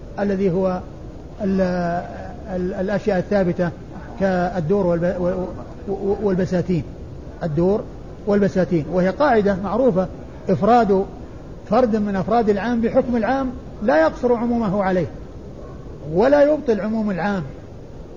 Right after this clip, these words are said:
بل يبقى العام على عمومه، ويكون، آه، الذي نص عليه على سبيل الخصوص وهو مندرج تحت الع-، اللفظ العام يعني لا يبطل عموم العام. أكثر ما في الأمر أن الخاص جاء تنصيصا عليه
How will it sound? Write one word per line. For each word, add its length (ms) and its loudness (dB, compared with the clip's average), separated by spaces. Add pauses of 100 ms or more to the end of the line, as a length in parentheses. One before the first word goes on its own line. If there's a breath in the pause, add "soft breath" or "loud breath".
(120)
بل 100 4
يبقى 260 4
العام 320 -2
على 180 2
عمومه، 580 2 (600)
ويكون، 640 2 (460)
آه، 720 -2
الذي 280 2
نص 260 0
عليه 520 4
على 200 0
سبيل 240 2
الخصوص 440 0 (400)
وهو 200 4
مندرج 480 4
تحت 180 -6
الع-، 300 0
اللفظ 220 2
العام 300 0 (800)
يعني 440 2 (260)
لا 200 8
يبطل 260 2
عموم 300 -4
العام. 200 -4 (1160)
أكثر 280 2
ما 140 2
في 60 0
الأمر 280 0
أن 260 -2
الخاص 500 0
جاء 160 4
تنصيصا 380 -2
عليه 380 4